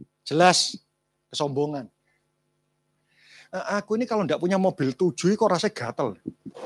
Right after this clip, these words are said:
Senin mobil A, Selasa mobil B." Sekali lagi tidak salah dengan hal itu. Tapi hati-hati kalau kita sudah menaruh rasa berharga kita pada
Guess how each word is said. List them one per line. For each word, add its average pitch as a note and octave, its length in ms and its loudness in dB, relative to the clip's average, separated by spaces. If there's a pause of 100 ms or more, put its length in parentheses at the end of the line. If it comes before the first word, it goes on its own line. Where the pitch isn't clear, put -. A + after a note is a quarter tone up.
(1160)
Senin F3 400 2
mobil D#3 320 -2
A, D#3 320 6
Selasa D#3 480 -2
mobil C#3 320 0
B." D3 320 2
Sekali F#3 240 4
lagi C#4 120 2 (360)
tidak F#3+ 240 4
salah C3 280 0
dengan B2 280 0
hal A2+ 80 -4
itu. B2 320 -6 (1300)
Tapi A3 220 2
hati-hati A3+ 340 4
kalau E3+ 160 6
kita E3 160 2
sudah D#3 240 4
menaruh D#3 320 4
rasa D#3 160 2
berharga B2+ 320 2
kita C3+ 320 0
pada F#3+ 400 -2